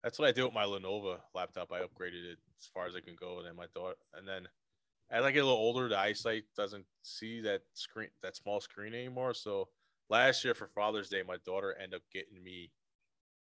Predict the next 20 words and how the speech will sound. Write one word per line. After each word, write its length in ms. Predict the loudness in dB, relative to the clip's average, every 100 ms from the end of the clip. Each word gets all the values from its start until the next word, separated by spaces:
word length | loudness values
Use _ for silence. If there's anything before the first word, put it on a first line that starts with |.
| _ _ _ _ _ _ _ _ _ -20 -20 -2 2
getting 220 | 2 2
me 120 | 2
this 240 | 2 0
nice 380 | 4 4 2 -8 _
brand 280 | -2 0 0
new 120 | 0
iMac, 640 | 0 0 0 -2 -2 -4 -8
and 140 | -10
I, 260 | -10 -8 -8
I'm 120 | -2
loving 320 | -2 -2 -4
it. 160 | -10 -14 _ _ _ _ _ _ _ -4
And 100 | 2
what's 240 | 2 4
nice 380 | 4 4 4 -2
about 320 | 0 0 0 _ _ _ _ -8
doing 180 | -6
this 160 | -6 -4
little 120 | -6
podcast, 680 | -2 -2 -2 -2 -4 -4